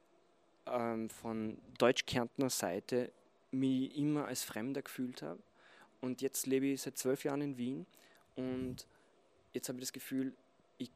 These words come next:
kann's der slowenischen Minderheit eigentlich gar nicht mehr recht machen, weil je unpatriotischer man gegenüber die Volksgru-, der, gegenüber der Volksgruppe ist, desto irritierter wird man angeschaut. Und ich find,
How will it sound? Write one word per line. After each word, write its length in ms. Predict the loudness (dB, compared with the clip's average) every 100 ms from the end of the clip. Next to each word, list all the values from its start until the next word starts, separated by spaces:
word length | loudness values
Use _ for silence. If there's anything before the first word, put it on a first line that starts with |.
| -8
kann's 380 | -2 0 0 -2
der 80 |
slowenischen 580 | -4 -2 0 0 -2 -4
Minderheit 460 | -2 0 -2 -4 -6
eigentlich 260 | -6 -6
gar 140 | -2 0
nicht 100 | 0
mehr 140 | -2
recht 280 | -4 -6 -8
machen, 400 | -12 -12 -12 -6
weil 240 | -2 -2 -4 -16 -20 -20 _
je 400 | -6 0 0 -2 -8 -20 -20 -20 -20 -20 -20 -20 -20 0
unpatriotischer 1120 | 2 2 0 -4 2 4 2 -2 -2 0 0 0
man 160 | -4 -2
gegenüber 540 | -2 -4 -4 0 0
die 320 | 0 -6 -6
Volksgru-, 540 | 2 2 2 -4 -4 -4
der, 280 | 4 4 4 0
gegenüber 420 | 0 2 4 4
der 80 | 4
Volksgruppe 560 | 2 0 0 -4 -4
ist, 300 | -4 -6 -8 -14 -20 -20 _ _
desto 520 | -4 -4 -4 -4 -4 -6 -18 -20 _ -4
irritierter 480 | -4 0 2 2 2
wird 140 | 0
man 100 | 0
angeschaut. 460 | 0 0 -2 -2 -6 -14 -20 -10 -4
Und 380 | -2 -2 -6 -16 -20 -20 -20 _ _ _ _ _ _ -8
ich 120 | -6
find, 380 | -2 -2 -4